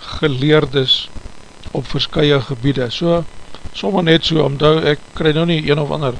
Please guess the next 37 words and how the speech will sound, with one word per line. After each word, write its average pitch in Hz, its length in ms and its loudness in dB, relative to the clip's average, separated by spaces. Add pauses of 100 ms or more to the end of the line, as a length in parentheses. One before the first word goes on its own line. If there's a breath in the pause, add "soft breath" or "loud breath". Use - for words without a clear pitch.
(760)
fooi 202 400 2
hier 160 240 2
uit 156 160 2
dat 135 180 0
ek 135 200 0
dit 135 180 -6
nou 139 160 -4
vir 135 220 -6
sê 156 160 -4
nie. 147 100 -4
Ek 135 160 -2
dink 156 180 -4
net, 147 200 -4
dis 135 180 -4
'n 123 80 -4
baie 139 340 0 (1160 loud breath)
interessante 165 760 2
skrywer. 160 800 2
Ek - 240 -6
het 143 120 -8 (1160)
een 196 160 2
of 165 160 2
twee 160 240 2
van 139 240 -4
sy 151 220 -2
boeke 127 340 -4
gehad. 131 400 0 (1500)
Hierdie 160 240 4
het 170 180 0
ek - 160 -4
toevallig 165 500 2
net, 151 220 -2
net 143 200 -2
nou 147 140 0
weer 143 200 4
raak 131 320 2
geloop. 135 220 -2